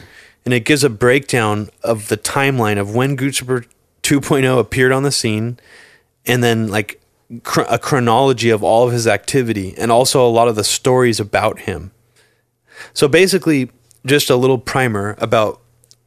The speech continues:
why Guccifer two is, like, a, two point oh is an important component of this is because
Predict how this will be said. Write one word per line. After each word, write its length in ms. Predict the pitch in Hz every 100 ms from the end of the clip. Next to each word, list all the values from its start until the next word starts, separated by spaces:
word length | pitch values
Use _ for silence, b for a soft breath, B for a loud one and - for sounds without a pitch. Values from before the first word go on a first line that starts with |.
| _ _ -
why 300 | 120 123 139
Guccifer 480 | 113 127 - 127 104
two 260 | 139 123
is, 120 | 117
like, 180 | 107 101
a, 80 | 101 - -
two 120 | -
point 260 | 123 120 113
oh 100 | 110
is 100 | 104
an 80 | 107
important 520 | 101 - 117 107 101
component 460 | 113 104 120 120 107
of 100 | 98
this 360 | 101 101 - B B B B B -
is 120 | 120
because 560 | 123 120 135 120 -